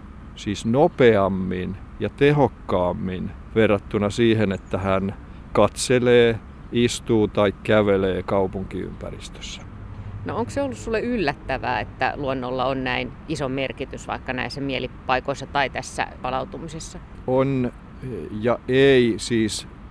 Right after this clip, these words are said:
Speaker 1: todistusaineistoja ja tutkimuksia tulee niin kovalla vauhdilla, että, et ei enää pysty, niinku, seuraamaan niin kuin ehkä kymmenen vuotta sitten. Mä muistan, ehkä noin kymmenen vuotta sitten tuli ensimmäiset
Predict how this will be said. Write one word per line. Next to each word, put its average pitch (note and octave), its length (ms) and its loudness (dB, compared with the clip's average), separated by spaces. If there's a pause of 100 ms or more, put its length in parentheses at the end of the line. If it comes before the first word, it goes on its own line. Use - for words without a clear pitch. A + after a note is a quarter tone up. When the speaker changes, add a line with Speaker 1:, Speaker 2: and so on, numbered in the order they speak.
(320)
Speaker 1:
todistusaineistoja B2+ 960 2
ja A2 40 0
tutkimuksia A2+ 800 0
tulee A2+ 400 0
niin C3 500 0
kovalla A#2 480 2
vauhdilla, G#2+ 720 0
että, G2+ 480 -4 (400)
et A#2 260 -2
ei B2 220 6
enää B2 300 6 (340)
pysty, B2+ 380 2
niinku, A2+ 260 -2
seuraamaan G2+ 920 4
niin G2 140 -4
kuin G2+ 180 -4
ehkä - 220 -8
kymmenen A#2 560 0
vuotta G2 320 -4
sitten. G#2 440 -4
Mä G#2+ 140 -4
muistan, A#2+ 460 -2 (320)
ehkä C#3+ 320 2
noin B2+ 200 0
kymmenen D3 480 2
vuotta A#2 280 -2
sitten C3 400 -4
tuli A#2+ 240 0
ensimmäiset B2 600 0